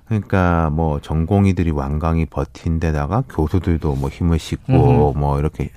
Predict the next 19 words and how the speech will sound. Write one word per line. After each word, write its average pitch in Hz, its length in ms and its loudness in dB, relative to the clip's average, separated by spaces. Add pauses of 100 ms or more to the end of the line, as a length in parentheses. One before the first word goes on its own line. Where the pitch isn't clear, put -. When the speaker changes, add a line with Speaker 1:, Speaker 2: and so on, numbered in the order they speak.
(640)
Speaker 1:
됐는데, 80 560 0
이건 220 400 2
앞으로 139 380 0
많은 196 920 0
좀 170 100 -8
사람들이 175 440 -4
분석이 175 420 2
있을 139 220 -4
거예요. 98 640 -2
Speaker 2:
음흠. 127 200 0
Speaker 1:
왜 90 100 2
이랬을까? 73 920 -2
Speaker 2:
네. 123 220 -2 (240)
Speaker 1:
아무래도 95 480 0
뭐 107 120 0
코로나 196 460 2
일구의 131 260 2
복합적인 139 640 0
효과, 80 380 -6